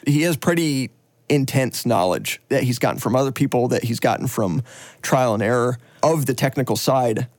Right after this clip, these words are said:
But he's so creative, he'll trick you into thinking that, that he's flying by the seat of his pants. It was really cool to watch. And I, I think it, it kicked my ass a lot to see that. And not only that, but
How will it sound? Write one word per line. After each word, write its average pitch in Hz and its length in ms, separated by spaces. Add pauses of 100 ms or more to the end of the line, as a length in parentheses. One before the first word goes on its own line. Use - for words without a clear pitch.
(160)
But 135 180
he's 147 180
so 170 220
creative, 143 540
he'll 135 200
trick - 300
you 131 140
into 120 160
thinking 120 480
that, 110 240 (560)
that - 160
he's 120 360 (320)
flying 120 320
by 117 100
the 135 80
seat 127 180
of 104 60
his 110 80
pants. - 460 (440)
It 170 80
was 160 180
really 170 320
cool 143 240
to 123 80
watch. - 440 (220)
And 127 120
I, 127 260
I 139 100
think 170 180
it, - 200
it 139 120
kicked - 260
my 139 180
ass 139 220
a - 60
lot 90 360 (260)
to 120 100
see 160 220
that. 123 300 (220)
And 151 80
not 180 160
only 165 200
that, 156 320
but 135 220